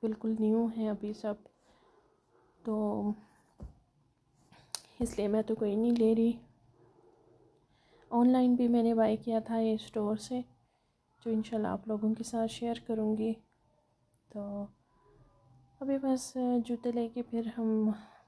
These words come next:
घर जाएंगे, क्योंकि baby को साथ लेके आई थी तो थक इस कदर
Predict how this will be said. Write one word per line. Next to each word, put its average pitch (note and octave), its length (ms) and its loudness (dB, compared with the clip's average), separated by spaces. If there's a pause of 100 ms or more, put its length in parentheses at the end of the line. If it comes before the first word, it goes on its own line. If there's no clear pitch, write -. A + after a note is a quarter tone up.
(140)
घर A3 180 2
जाएंगे, G#3+ 560 -2
क्योंकि G#3+ 560 -4
baby G#3+ 320 4
को A#3 140 -4
साथ A3+ 320 -4
लेके A#3 280 -4
आई A3 160 0
थी A#3 160 -8
तो A3+ 160 -4
थक - 560 -14 (300)
इस A#3+ 160 -8
कदर A#3+ 340 -6